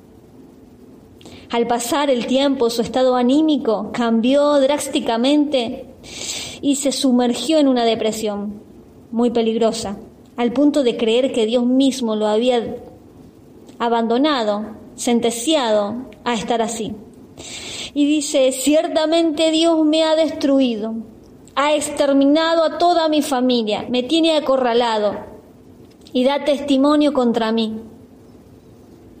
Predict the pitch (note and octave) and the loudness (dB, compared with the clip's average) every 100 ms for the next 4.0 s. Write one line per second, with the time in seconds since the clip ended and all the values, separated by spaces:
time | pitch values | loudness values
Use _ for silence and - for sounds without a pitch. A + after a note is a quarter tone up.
0 | - - - - - - - - - - | -20 -20 -20 -20 -20 -20 -20 -20 -20 -20
1 | - - - - - A#3+ A#3 - C4 D4 | -20 -20 -20 -16 -6 -4 -2 0 2 4
2 | D#4 D4 - C4 C4 C4 A#3 G#3+ A3 A3+ | 2 0 0 0 0 -6 -4 0 2 2
3 | A#3 A3+ A#3 A3+ A#3 B3 A3+ G#3+ G#3 A3 | 2 2 2 0 0 0 0 0 -2 -4